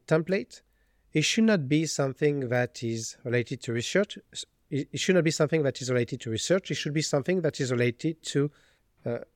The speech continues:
engineering pipelines. You basically apply the same engineering pipelines over and over.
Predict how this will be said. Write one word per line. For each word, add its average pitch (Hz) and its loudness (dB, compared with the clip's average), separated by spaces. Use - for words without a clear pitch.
engineering 147 4
pipelines. 117 0
You 131 -2
basically 147 6
apply 127 4
the 127 -2
same 151 2
engineering 127 -2
pipelines 123 -2
over 123 0
and 117 0
over. 101 -18